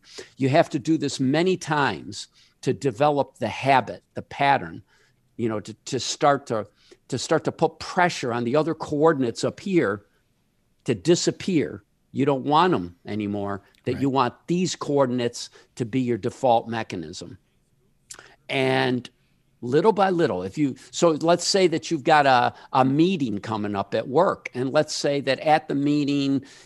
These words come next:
Speaker 1: y-, you know, you, you act a certain way and you wanna change that. Uh, i-, if you practice that before with awareness, mindfulness,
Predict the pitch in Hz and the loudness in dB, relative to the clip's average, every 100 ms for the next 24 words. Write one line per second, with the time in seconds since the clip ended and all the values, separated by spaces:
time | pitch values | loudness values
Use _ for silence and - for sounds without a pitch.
0 | - 131 185 156 151 135 131 127 135 - | -14 -14 -10 -2 0 0 0 -2 -2 -4
1 | 143 139 147 139 147 - 160 147 131 131 | -4 2 2 2 -2 -2 -2 -2 -2 0
2 | 127 123 127 131 139 117 - 147 139 139 | 0 0 -2 0 0 -2 -6 -4 -2 0
3 | 139 - 127 123 127 - _ _ _ _ | -2 -2 2 2 2 -4 _ _ _ _
4 | _ - 117 113 110 107 - _ _ _ | _ 0 2 4 4 0 -6 _ _ _
5 | - 175 - 147 - 156 - - - 185 | -8 -8 -4 -4 0 -2 -2 -4 4 4
6 | 185 - 160 - 170 175 143 135 - 156 | 4 -2 -4 0 2 2 0 -4 0 2
7 | 117 104 110 110 113 139 147 151 143 - | 2 0 -2 -2 0 0 2 0 -4 -4
8 | 131 127 139 143 151 143 143 | 0 2 2 0 0 0 -2